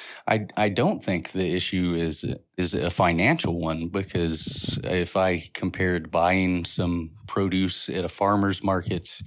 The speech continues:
to buying produce at eco-friendly grocer,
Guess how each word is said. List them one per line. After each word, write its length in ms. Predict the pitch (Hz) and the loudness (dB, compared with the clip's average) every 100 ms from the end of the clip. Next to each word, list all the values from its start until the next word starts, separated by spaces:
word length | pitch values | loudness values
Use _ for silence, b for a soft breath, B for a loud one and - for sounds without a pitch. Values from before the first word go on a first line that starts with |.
| B B B B - | B B B B -4
to 180 | 98 | -2
buying 440 | 82 87 92 92 85 | 2 2 4 2 0
produce 680 | - 95 90 90 90 - - - | -2 0 2 0 0 -2 -4 0
at 440 | 90 87 - - B B B B B B B _ _ | 0 0 -2 -4 B B B B B B B _ _
eco-friendly 1200 | 113 95 101 92 - 104 98 92 92 87 90 82 - B - | -2 2 2 0 0 2 2 2 2 2 2 -2 -8 B -6
grocer, 640 | 90 98 139 - 85 87 | 0 2 2 0 -2 -2